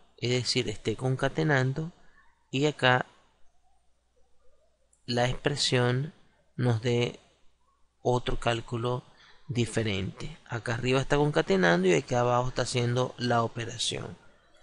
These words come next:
Entonces, en este video hemos visto la parte del N G init, inicializando acá arriba, utilizando variables numéricas y variables, eh, tipo cadena. Hemos visto también el uso del N G bind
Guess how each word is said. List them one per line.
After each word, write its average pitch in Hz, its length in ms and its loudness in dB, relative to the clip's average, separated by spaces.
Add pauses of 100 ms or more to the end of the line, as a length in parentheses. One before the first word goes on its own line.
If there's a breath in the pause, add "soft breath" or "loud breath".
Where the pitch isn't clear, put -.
(380 soft breath)
Entonces, 139 600 0 (680 loud breath)
en 123 120 6
este 123 260 0
video 139 520 4
hemos 127 260 0
visto 160 460 0
la 143 100 -2
parte 123 440 2
del 123 680 0
N 123 180 0
G 123 280 -2
init, 151 480 0 (120)
inicializando 120 800 0
acá 120 160 -2
arriba, 160 380 0
utilizando 120 680 -2
variables 120 720 -2 (460 loud breath)
numéricas 127 840 2
y 120 140 -6
variables, 120 880 -4
eh, 120 240 -6
tipo 127 320 -4
cadena. 160 500 2 (1500 loud breath)
Hemos 135 300 4
visto 135 260 -2
también 120 400 -2
el 123 240 -2
uso 120 220 -2
del 120 220 0
N 123 180 0
G 123 160 -2
bind 147 680 2